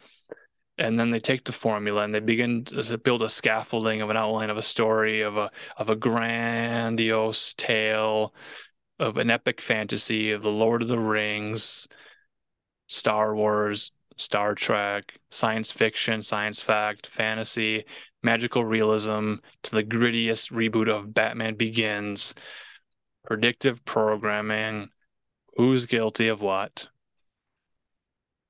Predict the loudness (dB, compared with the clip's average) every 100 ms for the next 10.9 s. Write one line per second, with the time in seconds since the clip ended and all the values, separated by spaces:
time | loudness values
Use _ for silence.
0 | _ _ _ _ _ _ _ _ _ _
1 | -2 4 4 4 2 0 0 2 0 0
2 | -2 0 0 -2 -2 -2 -4 _ _ _
3 | -6 -2 0 0 2 2 2 2 2 0
4 | -2 -4 _ -6 0 2 2 0 -2 -2
5 | -4 -6 -4 -4 -6 -8 -16 _ _ _
6 | -2 2 4 2 -2 0 0 0 -2 -4
7 | -4 -2 -2 -2 -6 -10 -20 -20 -20 _
8 | -10 -4 -2 0 0 0 0 2 0 0
9 | -2 -2 -2 0 0 0 -2 0 0 0
10 | 0 0 0 -2 -2 -2 0 -2 -6